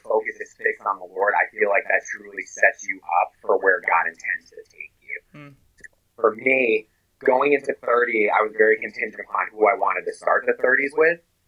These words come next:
Speaker 1: and who I also wanted to close my twenties out with. And once thirty hit, all of a sudden I just kinda hit the ground running. Classes picked up at the Y M C A.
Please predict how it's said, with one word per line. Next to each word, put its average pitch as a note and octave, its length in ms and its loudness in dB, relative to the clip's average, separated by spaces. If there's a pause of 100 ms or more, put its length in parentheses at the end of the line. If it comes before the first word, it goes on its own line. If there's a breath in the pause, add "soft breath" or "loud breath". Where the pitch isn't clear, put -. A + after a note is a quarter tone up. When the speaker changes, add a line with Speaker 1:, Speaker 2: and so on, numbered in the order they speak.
Speaker 1:
and G#2+ 80 -8
who B2 160 2
I A2 80 4
also G#2+ 160 0
wanted G2+ 240 0
to - 80 -10
close G2 240 0
my E2+ 240 -6
twenties G#2+ 320 0
out E2+ 240 0
with. E2+ 320 -6
And F#2 400 -2 (240)
once G#2+ 480 0
thirty G#2+ 400 2
hit, G#2+ 320 0 (800)
all B2 240 6
of C3+ 80 -8
a - 80 -16
sudden A2+ 320 -4
I A2+ 160 -6
just - 160 -8
kinda A2 240 0
hit - 160 -6
the - 80 -4
ground A2 240 2
running. F#2+ 320 -6 (400)
Classes A#2+ 480 0
picked B2 160 -6
up B2 160 -2
at - 80 -20
the G#2+ 80 -4
Y G#2+ 240 -2
M - 80 -20
C G2+ 160 -16
A. G2+ 120 2